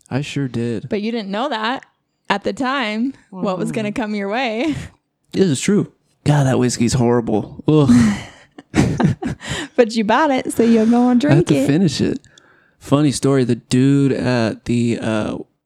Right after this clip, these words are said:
Speaker 1: um, liquor store,
Speaker 2: Mm-hmm.
Speaker 1: uh, very gay man, very, very gay man.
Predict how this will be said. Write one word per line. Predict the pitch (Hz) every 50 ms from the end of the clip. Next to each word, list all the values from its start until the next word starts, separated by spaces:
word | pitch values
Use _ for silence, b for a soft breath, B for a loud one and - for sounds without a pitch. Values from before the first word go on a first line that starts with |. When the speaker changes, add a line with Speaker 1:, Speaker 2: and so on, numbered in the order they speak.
| _ _ -
Speaker 1:
um, | 123 117 117 113 107 110 110 110 120 127 135 147 _ _ _ _ _ -
liquor | 123 123 - 165 165
store, | - - - 180 180 185 190 185 - _ _ _ _ _ -
Speaker 2:
Mm-hmm. | 254 240 233 226 214 214 240 247 _ _ _ _ -
Speaker 1:
uh, | 123 120 120 113 110 101
very | 104 123 127 135 135 127
gay | 110 127 117 117 117
man, | 117 110 104 101 104 98 - - _
very, | _ - 139 135 139 131 120
very | - 110 98 - -
gay | - - - -
man. | - - - - -